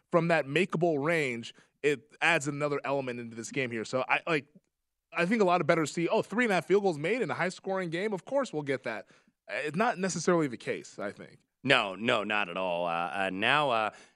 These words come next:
Speaker 2: as we get that doink off the upright, I'm enjoying on my Twitter timeline, uh, getting all the, uh, Doink the Clown,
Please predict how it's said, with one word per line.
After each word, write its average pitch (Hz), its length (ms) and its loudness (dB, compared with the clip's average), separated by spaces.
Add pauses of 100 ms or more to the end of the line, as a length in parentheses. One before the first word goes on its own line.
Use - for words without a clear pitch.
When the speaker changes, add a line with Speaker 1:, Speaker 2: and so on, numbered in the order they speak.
(100)
Speaker 2:
as 123 160 -2
we 120 120 -6
get 120 220 -2
that 98 240 -2
doink 117 300 0
off 107 160 0
the 107 140 -2
upright, 101 380 -2
I'm 98 160 -2
enjoying 95 400 -4
on 92 140 -4
my 87 140 -4
Twitter 90 320 -10
timeline, 90 640 -4
uh, 87 180 -2
getting 92 280 -6
all 95 160 -4
the, 92 180 -4
uh, 85 140 -2
Doink 104 340 -6
the 98 100 -10
Clown, 90 600 -6